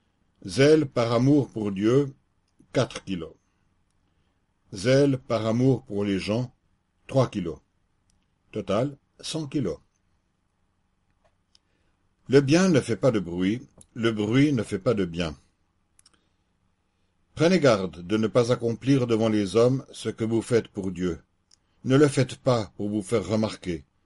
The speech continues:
sinon vous n'aurez pas de récompense de votre Père céleste. Si donc tu donnes quelque chose aux pauvres,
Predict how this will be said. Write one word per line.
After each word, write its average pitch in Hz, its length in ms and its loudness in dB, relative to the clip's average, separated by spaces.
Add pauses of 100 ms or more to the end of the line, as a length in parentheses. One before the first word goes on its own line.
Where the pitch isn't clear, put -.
(260)
sinon 156 340 2
vous 143 100 2
n'aurez 117 260 2
pas 156 180 0
de 131 60 2
récompense 117 680 -2
de 101 60 -4
votre 92 240 -6
Père 95 200 -4
céleste. - 560 -6 (920)
Si 139 200 -2
donc 151 240 2
tu 120 100 -4
donnes 113 220 4
quelque 117 300 -4
chose 123 320 0
aux 90 80 -2
pauvres, 117 480 0